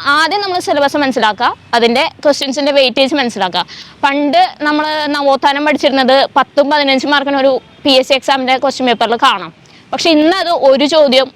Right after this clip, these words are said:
രണ്ട് ചോദ്യമൊക്കെ ആയിട്ട് മാറിയിട്ടുണ്ട്. അപ്പൊ നമ്മൾ റാങ്ക് ഫയൽ എടുത്തിട്ട് അതിന്റെ കണ്ടന്റ് മുഴുവൻ വായിച്ചു കഴിഞ്ഞാൽ ഒരിക്കലും നമ്മൾ പഠിച്ചു കഴിയില്ല. അതുപോലെ കേരള ചരിത്രം, ആ, കേരള ജോഗ്രഫി,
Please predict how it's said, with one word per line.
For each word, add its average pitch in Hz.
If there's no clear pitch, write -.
രണ്ട് 247
ചോദ്യമൊക്കെ 247
ആയിട്ട് 233
മാറിയിട്ടുണ്ട്. 202
അപ്പൊ -
നമ്മൾ 381
റാങ്ക് 359
ഫയൽ 330
എടുത്തിട്ട് 311
അതിന്റെ 302
കണ്ടന്റ് 294
മുഴുവൻ 285
വായിച്ചു 277
കഴിഞ്ഞാൽ 269
ഒരിക്കലും 339
നമ്മൾ 370
പഠിച്ചു 320
കഴിയില്ല. 233
അതുപോലെ 320
കേരള 311
ചരിത്രം, 269
ആ, 247
കേരള 285
ജോഗ്രഫി, 254